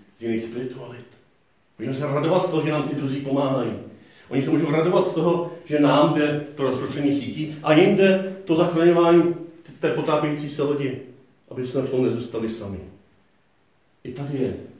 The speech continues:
kus ekumeny, tady je kus společné cesty dnešní církve.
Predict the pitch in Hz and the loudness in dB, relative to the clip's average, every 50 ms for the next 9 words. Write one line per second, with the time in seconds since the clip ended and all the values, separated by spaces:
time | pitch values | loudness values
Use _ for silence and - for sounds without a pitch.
0 | _ _ - 104 - - - 101 - - 107 110 107 107 104 104 - 120 123 135 | _ _ -18 -18 -16 -16 -16 -16 -14 -12 -8 -6 -6 -4 -4 -4 -4 -4 -4 -2
1 | 135 131 131 123 - - - 117 110 107 - 110 107 104 98 - - - - - | -2 -2 -2 -4 -6 -6 -6 -6 -6 -6 -6 -8 -8 -8 -10 -12 -16 -18 -18 -16
2 | 107 104 - - - 107 - - - - - - - _ - - 101 92 - 101 | -14 -14 -14 -12 -12 -12 -12 -12 -16 -20 -20 -20 -20 _ -16 -14 -12 -12 -12 -10
3 | 98 90 - - 87 87 87 87 - 92 87 | -12 -12 -12 -12 -12 -12 -12 -12 -14 -16 -18